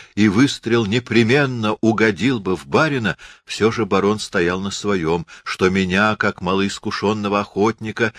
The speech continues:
надлежало взять под особую защиту. Меж тем егеря понесли зверя. Он был такой большой, какого с давних пор уже не видывали.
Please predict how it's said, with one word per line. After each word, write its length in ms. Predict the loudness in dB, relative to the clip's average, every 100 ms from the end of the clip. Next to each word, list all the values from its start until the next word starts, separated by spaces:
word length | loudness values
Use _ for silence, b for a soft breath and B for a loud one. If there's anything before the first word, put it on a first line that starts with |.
| B -4
надлежало 600 | -2 0 0 0 0 -2
взять 400 | -2 -2 -2 -4
под 180 | -4
особую 680 | -4 -4 -4 -2 -2 -4 -6
защиту. 840 | -6 -6 -6 -8 -8 -8 -6 -8 _ _ _ _ _ _ _ _ _ _ _ _ _ _
Меж 240 | -6 -6
тем 220 | 2 2 4
егеря 500 | 0 2 4 4 2
понесли 480 | -2 -6 -6 -6
зверя. 460 | -6 -4 -4 -4 -10 _ _ _ _ _ _ _
Он 200 | -4 -2
был 160 | 0 2
такой 340 | 0 0 0
большой, 640 | 0 -2 -2 -2 -2 -4 -10 _ _ _ _ _ _ _
какого 440 | -4 0 2 0 0
с 80 |
давних 440 | 0 0 0 -4 -4
пор 220 | 0 0
уже 300 | 0 0 -2
не 160 | -2 -4
видывали. 500 | -6 -6 -6 -8